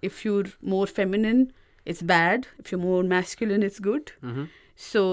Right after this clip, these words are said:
Speaker 1: that binary also needs to break.
Speaker 2: Mm-hmm.
Speaker 1: And that will break as we have more conversations. Um,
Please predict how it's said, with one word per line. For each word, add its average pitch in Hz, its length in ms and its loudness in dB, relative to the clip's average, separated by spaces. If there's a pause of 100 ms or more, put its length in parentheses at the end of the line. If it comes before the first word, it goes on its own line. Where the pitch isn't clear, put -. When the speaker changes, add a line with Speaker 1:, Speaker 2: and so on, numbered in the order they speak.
(120)
Speaker 1:
that 214 240 6
binary 180 400 0
also - 220 -8
needs 160 360 -4
to 175 80 -6 (140)
break. 143 280 -6 (120)
Speaker 2:
Mm-hmm. - 220 -14
Speaker 1:
And 269 180 6
that 269 240 2
will 311 160 10 (160)
break 190 260 2 (280)
as 196 300 4
we 208 120 4
have 190 60 2
more 214 300 6 (120)
conversations. 175 920 -4 (480)
Um, 175 380 2